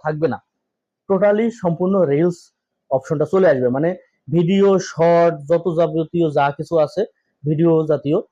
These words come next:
সবকিছুই কিন্তু রিলসের আন্ডারে চলে আসবে। কারণ বর্তমানে আমরা জানি যে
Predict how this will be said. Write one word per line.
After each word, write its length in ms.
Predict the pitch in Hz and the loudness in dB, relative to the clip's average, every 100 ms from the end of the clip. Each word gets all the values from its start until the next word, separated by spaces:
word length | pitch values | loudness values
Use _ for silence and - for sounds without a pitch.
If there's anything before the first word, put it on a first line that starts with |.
| _ - | _ -6
সবকিছুই 480 | 196 196 196 226 202 | -6 -4 -6 -4 -4
কিন্তু 200 | 196 202 | -4 -2
রিলসের 400 | 160 156 147 170 | -2 -2 -2 -2
আন্ডারে 300 | 139 139 165 - | -2 -4 -6 -2
চলে 180 | 196 143 | 2 2
আসবে। 220 | 117 117 | 0 -2
কারণ 260 | 156 185 170 - _ _ _ _ _ _ | 0 0 0 -6 _ _ _ _ _ _
বর্তমানে 560 | 143 175 185 233 233 240 247 | 0 2 2 2 2 2 0
আমরা 260 | 175 175 185 | 0 0 0
জানি 300 | 165 156 156 220 _ _ _ | 0 0 -2 -6 _ _ _
যে 100 | 143 | -2